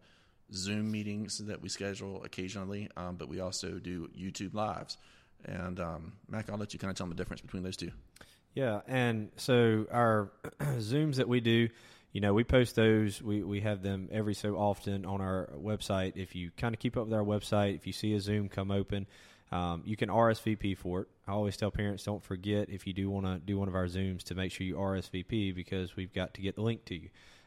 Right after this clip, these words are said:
Speaker 2: Um, so if you don't R S V P to it, obviously you're gonna miss out on the link. Um, I always kinda put it in the perspective of our Zooms and our YouTube Lives. The Zooms are, again, going back to what we were talking about, more individual.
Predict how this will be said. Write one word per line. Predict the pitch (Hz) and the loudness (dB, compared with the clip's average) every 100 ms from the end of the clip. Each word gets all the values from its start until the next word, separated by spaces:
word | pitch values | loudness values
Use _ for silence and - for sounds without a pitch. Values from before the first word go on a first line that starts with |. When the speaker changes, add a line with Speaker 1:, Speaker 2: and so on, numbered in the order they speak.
| _ | _
Speaker 2:
Um, | 92 90 | -6 -6
so | - | -6
if | 92 | -6
you | 98 | 0
don't | 113 127 | 2 6
R | 117 | 6
S | 110 | 6
V | - 113 | 2 -2
P | 113 | -2
to | - 110 107 | 0 2 2
it, | 104 | 2
obviously | 101 98 95 101 | 0 0 -2 -2
you're | 95 | -2
gonna | 98 92 | -4 -4
miss | 98 - | -4 -2
out | 92 87 | -2 -2
on | 87 | -6
the | |
link. | 85 117 120 - - - - - _ | -2 -2 -2 -8 -20 -20 -20 -20 _
Um, | - 95 90 85 - - | -2 0 0 -4 -10 2
I | |
always | 123 170 156 | 6 6 4
kinda | 151 139 | 0 0
put | 151 139 | 0 0
it | 123 | 0
in | 110 104 - | -2 -4 -8
the | 98 | -6
perspective | 98 - 113 110 110 104 - | -6 2 2 4 0 0 -2
of | 101 95 90 | -2 -2 -4
our | 95 95 | -4 -4
Zooms | 90 98 131 139 135 127 - | -4 0 2 2 2 -2 -6
and | 104 101 | -4 -2
our | 98 | -2
YouTube | 98 113 110 98 | -2 -2 -2 2
Lives. | 101 107 104 98 - - | 6 6 6 4 -4 -10
The | 95 | -6
Zooms | 90 101 113 113 101 | -2 2 2 2 2
are, | 98 92 92 | 2 4 0
again, | - 95 107 107 98 | -4 -4 0 0 2
going | 98 98 | 0 0
back | 98 95 | -2 -2
to | |
what | 98 | -2
we | 90 | -2
were | 92 | -2
talking | 101 92 95 | -2 -2 -2
about, | 92 87 | -2 -2
more | 92 98 85 | -4 -6 -4
individual. | 92 87 101 107 95 95 | -6 -2 -2 0 0 -2